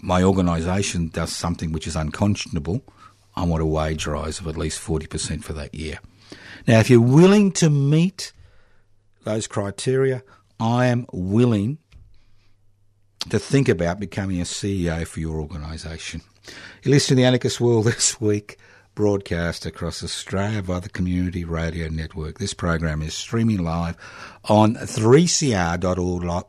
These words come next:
dot A U. I'd like to thank all those listeners across the country who are listening to The Anarchist World This Week, courtesy of the Community Radio Network. Yes, we talk sense, not dribble, and unfortunately that means there won't be many listeners, but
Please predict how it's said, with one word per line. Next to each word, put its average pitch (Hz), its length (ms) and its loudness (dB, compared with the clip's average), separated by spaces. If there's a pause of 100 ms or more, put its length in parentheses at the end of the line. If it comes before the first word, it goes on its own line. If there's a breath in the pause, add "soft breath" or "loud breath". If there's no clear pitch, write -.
(100)
dot 90 200 -4
A 85 100 0
U. 107 120 -2
I'd 123 60 -2
like 110 120 -6
to - 80 -10
thank 98 160 -4
all 101 100 2
those 95 240 0
listeners 110 320 -2
across 95 300 -4
the 101 100 -8
country 127 460 -2 (460 loud breath)
who 110 120 4
are 104 60 6
listening 117 320 4
to 98 40 -2
The 95 120 0
Anarchist 98 380 -4
World 98 240 0
This - 220 -6
Week, 123 340 0 (320 soft breath)
courtesy 127 480 2
of 98 80 0
the 101 40 -4
Community 98 640 -2
Radio 80 480 -2
Network. 80 480 -4
Yes, 92 460 0 (480 loud breath)
we 110 180 4
talk 120 400 -2
sense, - 480 -2
not 95 300 -2
dribble, 82 480 -4 (160)
and 82 160 -4
unfortunately 110 640 -2
that 98 240 -2
means 80 520 -2
there 85 140 -10
won't 85 240 -4
be 87 140 -4
many 80 260 -4
listeners, 107 460 -6
but 170 280 2